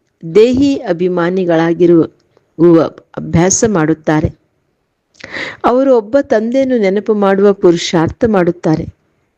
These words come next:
ಅವರಿಗೆ ಲಕ್ಷ್ಯವಿರುತ್ತದೆ, ಮತ್ಯಾವುದೇ ದೇಹದಾರಿಗಳ ನೆನಪು ಬರಬಾರದು.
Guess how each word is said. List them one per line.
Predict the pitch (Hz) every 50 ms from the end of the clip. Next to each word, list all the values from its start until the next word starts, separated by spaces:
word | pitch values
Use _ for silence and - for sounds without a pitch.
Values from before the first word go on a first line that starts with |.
| _ _ _ _ _ - - - - - - - - -
ಅವರಿಗೆ | 214 226 247 254 220 233 226
ಲಕ್ಷ್ಯವಿರುತ್ತದೆ, | 214 214 240 240 - - - 330 285 254 220 226 220 - - 202 208 214 208 190
ಮತ್ಯಾವುದೇ | 180 180 180 180 - - 220 208 220 247 262 254 269 262 220
ದೇಹದಾರಿಗಳ | 165 185 190 196 190 170 190 185 185 196 190 185
ನೆನಪು | 175 170 160 170 175 - 185 170
ಬರಬಾರದು. | 151 165 156 160 151 160 165 170 175 - - 220 220 220 220